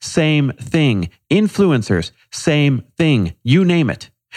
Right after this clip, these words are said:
And this is not doom and gloom. It's a wake-up call so that you can choose what category you are going to end up in when we are done with this episode. And I'm gonna teach you what to do to get there.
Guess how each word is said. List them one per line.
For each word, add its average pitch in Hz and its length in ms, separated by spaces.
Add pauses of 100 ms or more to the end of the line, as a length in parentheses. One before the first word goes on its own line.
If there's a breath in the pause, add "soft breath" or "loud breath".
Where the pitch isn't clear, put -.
(120)
And 147 120
this 240 140
is 170 120
not 190 200
doom 214 160
and 180 80
gloom. 208 200
It's - 120
a 143 60
wake-up 165 400
call 101 220
so 135 120
that 131 120
you 170 100
can 160 140
choose 202 280
what 165 140
category 175 540 (200 loud breath)
you 185 240
are 127 120
going 165 240
to - 180
end 160 240
up 156 240
in 139 200
when 131 120
we 143 120
are 113 80
done 139 200
with 127 100
this 135 140
episode. 107 560 (280 loud breath)
And 131 120
I'm 151 120
gonna 135 180
teach - 420
you 202 80
what 147 260
to 160 100
do 120 260
to 113 120
get 87 280
there. - 240